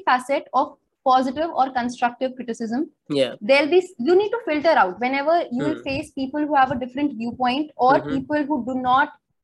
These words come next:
Speaker 1: who are not in conformity with what you believe, what you
Speaker 2: Hmm.
Speaker 1: want to do, what, how you want to do something. You'll have two kinds of people. The first
Speaker 2: Hmm.
Speaker 1: one,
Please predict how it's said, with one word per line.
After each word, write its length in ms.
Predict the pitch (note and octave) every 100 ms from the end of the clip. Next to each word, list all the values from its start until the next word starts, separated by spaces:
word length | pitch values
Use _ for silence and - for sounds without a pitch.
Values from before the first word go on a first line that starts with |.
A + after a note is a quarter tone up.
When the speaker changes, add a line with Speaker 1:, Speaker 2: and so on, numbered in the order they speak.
| _ _
Speaker 1:
who 180 | B3+ D4
are 80 | D4+
not 220 | D4+ D4+
in 140 | D#4+ D4+
conformity 600 | C4+ C4 B3+ B3+ B3+ D4
with 140 | C#4+ A#3 A3+
what 160 | B3+ G#3 G#3
you 100 | B3+
believe, 340 | C4+ C4 D#4 B3
what 100 | A#3+
you 120 | C4
Speaker 2:
Hmm. 120 | C4+ F#3+
Speaker 1:
want 260 | A3+ C4
to 100 | C#4 C4
do, 60 | C#4 D4+ - G3
what, 160 | B3 B3+ -
how 180 | B3 C#4+ C#4
you 60 | A#3+
want 140 | A#3 A#3+
to 60 |
do 120 | G#3+
something. 380 | G#3+ G3+ F#3+ F3 - _ _ _ _ _
You'll 200 | A#3+ D#4
have 100 | D4+
two 120 | D4+ D4
kinds 260 | B3+ A#3 A#3+
of 140 | A3+
people. 320 | G#3 F#3+ F#3 F3+
The 60 | A3+ -
first 260 | C#4 B3+
Speaker 2:
Hmm. 60 | B3+ D4+
Speaker 1:
one, 140 | F4+